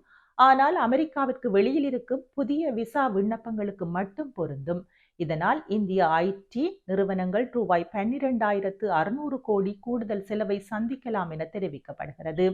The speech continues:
இந்திய அரசின் வெளியுறவுத்துறை இது குடும்பங்களை பாதிக்கும் குடியேற்ற கொள்கைகளை மறுபரிசீலனை செய்ய வேண்டும் என்று எச்சரித்துள்ளது.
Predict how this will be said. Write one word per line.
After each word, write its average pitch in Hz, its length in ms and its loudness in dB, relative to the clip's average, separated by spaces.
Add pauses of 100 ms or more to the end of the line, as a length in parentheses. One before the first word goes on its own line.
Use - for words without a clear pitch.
(680)
இந்திய 381 380 6
அரசின் 302 440 4
வெளியுறவுத்துறை 233 760 2 (140)
இது 196 220 0
குடும்பங்களை 240 580 -4 (120)
பாதிக்கும் 196 640 -2
குடியேற்ற 247 540 -4
கொள்கைகளை 208 560 -2 (120)
மறுபரிசீலனை 208 880 -4
செய்ய 185 300 -6
வேண்டும் 220 380 -6
என்று 175 300 -8
எச்சரித்துள்ளது. 147 840 -6